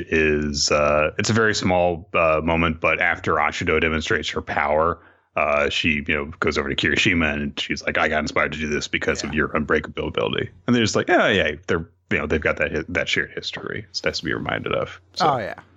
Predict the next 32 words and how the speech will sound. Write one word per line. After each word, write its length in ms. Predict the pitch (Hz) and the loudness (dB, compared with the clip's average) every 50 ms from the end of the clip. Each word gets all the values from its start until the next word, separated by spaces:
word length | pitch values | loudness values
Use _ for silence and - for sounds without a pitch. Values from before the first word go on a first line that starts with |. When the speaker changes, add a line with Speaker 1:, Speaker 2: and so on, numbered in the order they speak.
| _ - | _ -8
Speaker 2:
And 180 | 131 139 143 147 | -6 -4 -4 -6
it's 120 | 135 - | -6 -6
a 60 | 151 | -8
ship 280 | 131 - 160 127 - - | -6 -4 -4 -6 -6 -8
tease 280 | - 127 98 87 - - | -10 -10 -10 -10 -10 -6
for 120 | - 113 | -2 0
all 80 | 117 123 | 0 0
the 80 | - - | -2 -4
people 300 | - 127 117 - 120 117 | -8 -8 -6 -4 -2 0
out 240 | 107 107 110 - | 0 0 -2 -2
there 120 | - 113 113 | -4 -4 -4
who 200 | 120 123 117 117 117 | -2 -2 0 0 2
are 60 | 120 | 4
Speaker 1:
It 220 | 160 175 175 - 180 | 4 2 2 4 4
is, 600 | 202 226 226 226 247 247 247 - - - - _ - | 4 6 6 6 6 6 6 4 2 -2 -6 _ -8
but 440 | 123 110 107 - 180 175 175 170 165 - | -6 -6 0 4 4 6 6 6 4 4
it's 240 | 156 151 - - 143 | 2 0 0 -2 0
much 560 | 131 131 135 135 135 143 160 175 175 - - | 2 4 4 6 6 6 4 4 2 0 -2
less 680 | 135 110 123 117 117 117 117 123 123 127 - - - | 0 2 4 4 6 6 6 4 4 2 0 -2 -2
blatant 840 | 135 113 - - - 123 120 226 220 107 120 123 127 135 151 147 123 | -4 -4 -4 -2 0 2 2 2 2 2 0 0 2 2 2 4 4
<laughs> 340 | 120 107 - - 226 185 - | 2 2 2 4 4 4 4
than 80 | 202 202 | 4 4
the 100 | 170 156 | 4 2
Deku 520 | 123 - - 196 160 160 - 180 160 160 | 0 2 2 2 2 2 2 2 2 2
Uraraka 760 | - 170 151 143 139 131 120 113 117 - - 156 147 151 151 | 2 2 4 4 4 4 4 4 2 0 0 0 2 2 2
one. 240 | 170 180 175 175 151 - - - - - - - | 2 2 2 0 -4 -6 -10 -20 -20 -10 -2 0
'Cause 100 | 165 147 | 2 2
this 160 | 202 202 208 | 2 2 2
one 120 | 196 185 | 2 2
is 140 | 170 175 170 170 | 4 4 4 4
just 100 | 160 - | 2 2
like, 220 | 175 165 160 156 | 2 2 2 2